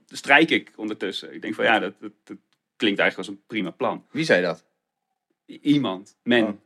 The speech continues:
Speaker 2: Oh, oh, men. <laughs> Oh, zo. Ja.
Speaker 1: Ik ben nog
Speaker 2: <laughs> Ja,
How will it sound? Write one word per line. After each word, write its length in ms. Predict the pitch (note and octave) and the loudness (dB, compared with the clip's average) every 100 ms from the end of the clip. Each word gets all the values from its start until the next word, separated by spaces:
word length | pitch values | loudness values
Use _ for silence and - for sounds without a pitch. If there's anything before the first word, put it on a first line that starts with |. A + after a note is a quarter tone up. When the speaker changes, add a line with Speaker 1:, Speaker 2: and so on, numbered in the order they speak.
| - | -4
Speaker 2:
Oh, 120 | A#2+ | -2
oh, 100 | A#2 | 2
men. 200 | B2+ B2+ | 2 2
<laughs> 560 | - - - _ - - | 0 -18 -20 _ -12 -8
Oh, 100 | C#3 | -4
zo. 320 | - - - _ _ | -2 -2 -4 _ _
Ja. 300 | - - - - | -2 -2 -2 -8
Speaker 1:
Ik 120 | A#2+ | -6
ben 100 | C3 | -4
nog 120 | C3 | -4
Speaker 2:
<laughs> 120 | - - _ _ - | -6 -10 _ _ 0
Ja, 180 | D#3 D3 | 2 2